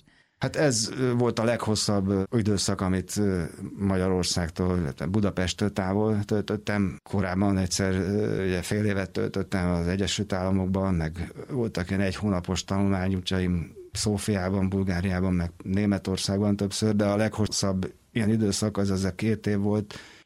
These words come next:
Skóciában, és hát persze ez egy, ez egy nagy élmény egy idegen országba élni egy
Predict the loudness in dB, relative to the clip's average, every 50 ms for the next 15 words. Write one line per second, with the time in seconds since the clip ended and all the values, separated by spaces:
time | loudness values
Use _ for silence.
0 | _ -14 -6 -2 0 0 0 0 0 0 0 2 2 4 4 4 4 2 2 0
1 | -2 -2 -2 -2 0 0 0 0 2 2 0 0 0 0 0 2 2 2 2 2
2 | 2 2 2 2 0 0 0 2 2 2 2 0 0 0 0 0 2 2 0 0
3 | 0 0 0 -2 -2 -2 -2 -2 -2 0 0 0 0 0 0 0 0 0 0 0
4 | 0 0 -2 -4 -6 -8 -10 -14